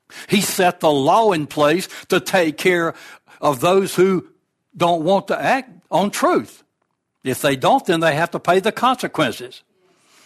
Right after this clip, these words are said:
And this law of physics is ca-, and, and this is, this is what, this revolutionized my world.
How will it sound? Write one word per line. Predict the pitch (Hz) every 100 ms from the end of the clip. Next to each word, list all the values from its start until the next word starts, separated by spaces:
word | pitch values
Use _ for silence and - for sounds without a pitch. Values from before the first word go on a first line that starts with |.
| _ 208
And | 143 135 - -
this | 135 110 269 233 - - - _ _
law | 151 139 175 254 247
of | 240
physics | - 196 156 123 135 - - _ _ _ -
is | 139
ca-, | - 190 160
and, | 127 -
and | 147 139
this | 131 208 -
is, | 135 -
this | 165 208
is | 143 -
what, | 175 151 147 _ _ _ _ _ _ _ -
this | 143 285 254 - - - _ _ _ _ -
revolutionized | 139 139 220 202 196 185 190 196 165 196 160 156 160 160 165 147 - _ _
my | 151 131 143 139 139 139 127 -
world. | 120 113 127 117 104 95 90